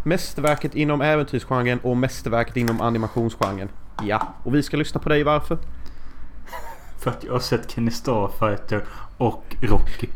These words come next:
Speaker 1: <laughs> Ja, okej då. Rocky har du i alla fall sett. Så det,
Speaker 2: Ja.
Speaker 1: det, det är bra. Då funkar det. Sen har du ju koll på Kenny Starfighter likt ingen annan också. Så du har.
Speaker 2: <laughs>
Speaker 1: Okej.
Speaker 2: Men, eh,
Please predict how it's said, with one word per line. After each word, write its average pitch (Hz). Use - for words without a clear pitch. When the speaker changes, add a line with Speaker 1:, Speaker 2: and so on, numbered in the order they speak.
Speaker 1:
<laughs> -
Ja, 254
okej 135
då. 117
Rocky 147
har 151
du 147
i 143
alla 139
fall 117
sett. -
Så 123
det, 127
Speaker 2:
Ja. 120
Speaker 1:
det, 113
det 110
är 113
bra. 101
Då 117
funkar 120
det. 95
Sen 117
har 123
du 113
ju 113
koll 117
på 104
Kenny 110
Starfighter 110
likt 107
ingen 110
annan 104
också. -
Så -
du 107
har. 110
Speaker 2:
<laughs> 92
Speaker 1:
Okej. 107
Speaker 2:
Men, 127
eh, 131